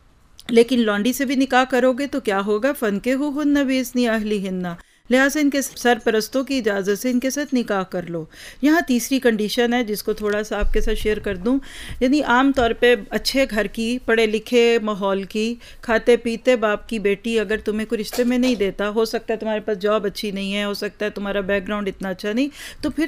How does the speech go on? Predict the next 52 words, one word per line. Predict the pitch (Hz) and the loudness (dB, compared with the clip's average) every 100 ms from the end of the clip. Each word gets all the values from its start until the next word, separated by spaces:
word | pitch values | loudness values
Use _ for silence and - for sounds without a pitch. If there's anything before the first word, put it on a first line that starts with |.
| - | -2
تم | 339 302 | -4 -2
کسی | 262 294 269 | -4 -4 -2
غریب | 269 302 262 | 0 0 0
گھر | 269 | -4
کی | 269 269 | -2 0
لڑکی | 226 190 220 | 0 0 -2
سے | 226 | -2
شادی | 220 196 185 | -2 -2 -2
کر | 214 202 | -2 -2
لو۔ | 202 262 - | -2 -4 0
آج | 226 240 | 0 2
کے | 226 | 0
دور | 208 202 | 0 -2
میں | 220 | -2
اس | 226 | -2
سے | - | -2
یہ | 247 208 | 0 0
مراد | 185 180 190 175 | -2 -6 -6 -8
ہے۔ | - - - - - - | -8 -14 -18 -18 -8 -2
اس | 262 - | 0 2
دور | 254 | 4
میں | 262 254 | 4 4
لونڈیاں | 214 202 208 247 | 2 0 2 4
ہوتی | 247 - 262 | 4 2 -2
تھی | 285 294 | -4 -4
تو | 302 - | -6 -4
کسی | 277 330 | -4 -2
کی | 320 311 | -2 -2
لونڈی | 220 214 220 | 0 2 0
سے | 262 294 | 0 0
نکاح | 262 254 247 240 | 2 2 2 2
کیسے | 214 262 | 0 2
ہوتا | 262 247 254 | 2 4 0
تھا | 277 | 0
کہ | 294 247 | -2 -2
جا | 202 196 | 0 0
کے | 220 | 0
اس | 196 | 0
کو | 226 | -4
کہا | 208 226 | 0 0
جاتا | 247 240 247 | 2 2 0
تھا، | 254 262 - _ - | -2 -4 -8 _ -6
تو | 294 | -4
اس | 311 | -4
میں | 339 | -4
بھی | 330 294 | -4 -2
بہت | 233 269 240 | 2 2 2
ذمہ | 233 | 0
داریاں | 226 208 214 254 | 0 0 2 2
نہیں | 247 233 | 2 0
ہوتی | 190 - 180 | -2 -6 -10
تھیں۔ | 170 | -10